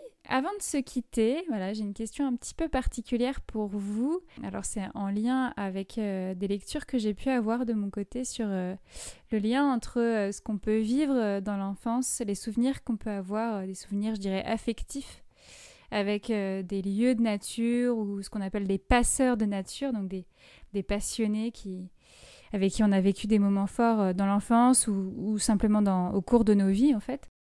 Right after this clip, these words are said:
Euh, il y aurait un lien entre, euh, ces, ces, ces souvenirs, je dirais, affectifs et, euh, et les choix qu'on fait à l'âge adulte, euh, l'engagement qu'on peut avoir justement au niveau, euh,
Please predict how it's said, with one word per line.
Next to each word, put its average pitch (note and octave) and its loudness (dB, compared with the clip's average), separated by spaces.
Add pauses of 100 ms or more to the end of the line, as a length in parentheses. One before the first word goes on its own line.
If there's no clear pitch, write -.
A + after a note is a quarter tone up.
(760)
Euh, G#3 4
il G#3 4
y A3 6
aurait C4 8
un B3 10
lien A#3 10
entre, G#3+ 4
euh, F3+ 0
ces, - -8
ces, - -14 (200)
ces - -12
souvenirs, A3+ 4
je F#3+ -8
dirais, F#3+ -4
affectifs - -8
et, A#3+ 2
euh, F3+ -6 (520)
et G3+ -4
les G3+ 4
choix A#3+ 0
qu'on G#3 -4
fait A#3 0
à A3+ 2
l'âge F#3 0
adulte, B3+ 0
euh, F#3 -4 (1040)
l'engagement G#3+ 2
qu'on G#3 -4
peut G#3+ -2
avoir F#3+ -2
justement G3 -4
au G3 -2
niveau, F#3+ -4
euh, F#3+ -6